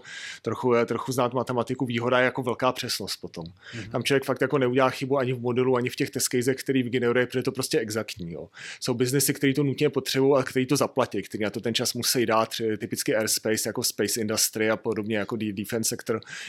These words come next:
Speaker 1: některé jako kritický systémy, ta-, tam se bez toho člověk jakoby neobejde.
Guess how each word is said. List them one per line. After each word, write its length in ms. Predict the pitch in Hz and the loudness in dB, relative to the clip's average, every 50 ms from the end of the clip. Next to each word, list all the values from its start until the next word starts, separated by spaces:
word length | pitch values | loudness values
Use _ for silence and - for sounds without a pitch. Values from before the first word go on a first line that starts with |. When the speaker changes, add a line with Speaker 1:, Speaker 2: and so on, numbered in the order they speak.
| 127 - | -12 -10
Speaker 1:
některé 280 | 101 - - 120 110 | -10 -6 -2 0 0
jako 180 | 107 104 - 101 | 0 0 -2 -4
kritický 440 | - 113 104 95 110 - - - 110 | -4 -4 -4 -4 -4 -6 -6 -6 -4
systémy, 500 | - 120 - - - 120 110 113 117 110 113 | -4 -2 -2 0 0 0 0 0 0 0 -2
ta-, 140 | 107 - 113 | -2 -2 -2
tam 160 | 101 120 117 | -2 -2 -2
se 120 | - - 127 | -2 -2 -2
bez 180 | 110 110 - | -2 -2 -2
toho 100 | - 120 | -2 -2
člověk 240 | 110 - 131 123 - | 0 0 0 0 0
jakoby 260 | 123 104 135 127 147 | -2 -4 -2 0 0
neobejde. 520 | 135 120 113 113 101 117 113 110 120 123 | 0 0 0 0 0 0 0 2 0 -2